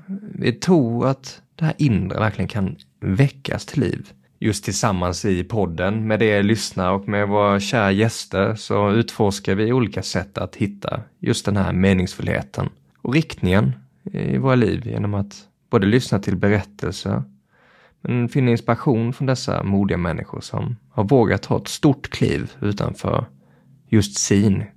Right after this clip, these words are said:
komfortzon för att kunna förverkliga sina drömmar.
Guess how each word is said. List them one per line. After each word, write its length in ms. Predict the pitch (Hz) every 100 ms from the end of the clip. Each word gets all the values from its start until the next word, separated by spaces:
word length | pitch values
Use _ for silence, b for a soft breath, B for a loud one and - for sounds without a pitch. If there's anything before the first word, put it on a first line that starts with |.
| _
komfortzon 840 | - 101 104 101 - - 57 107 - _ _ _
för 120 | -
att 120 | 113 -
kunna 220 | 117 92
förverkliga 600 | - 95 101 104 - -
sina 240 | - 101
drömmar. 380 | 101 101 101 123